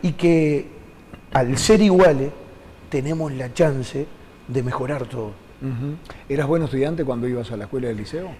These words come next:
Speaker 1: Era buen
Speaker 2: ¿Hiciste
Speaker 1: estudiante.
Speaker 2: liceo?
Speaker 1: Sí, sí, sí.
Speaker 2: ¿Todos los años?
Speaker 1: Hice liceo, hice, he estudiado muchas cosas, después hice, arranqué a estudiar historia. Este,
Speaker 2: ¿Querías ser profesor?
Speaker 1: Quería ser profesor de historia, pero en San José tenías un tronco común con magisterio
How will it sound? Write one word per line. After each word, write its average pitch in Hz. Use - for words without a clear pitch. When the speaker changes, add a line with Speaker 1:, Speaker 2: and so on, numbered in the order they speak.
Speaker 1:
Era 185
buen 175
Speaker 2:
¿Hiciste 143
Speaker 1:
estudiante. 180
Speaker 2:
liceo? 180
Speaker 1:
Sí, 139
sí, 196
sí. -
Speaker 2:
¿Todos 180
los 151
años? 202
Speaker 1:
Hice 160
liceo, 170
hice, 143
he 175
estudiado 165
muchas 156
cosas, 151
después 147
hice, 147
arranqué 139
a -
estudiar 151
historia. 165
Este, 110
Speaker 2:
¿Querías 139
ser 143
profesor? 123
Speaker 1:
Quería 175
ser 165
profesor 156
de 156
historia, 170
pero 147
en 143
San 143
José 147
tenías 135
un 143
tronco 156
común 160
con 135
magisterio 170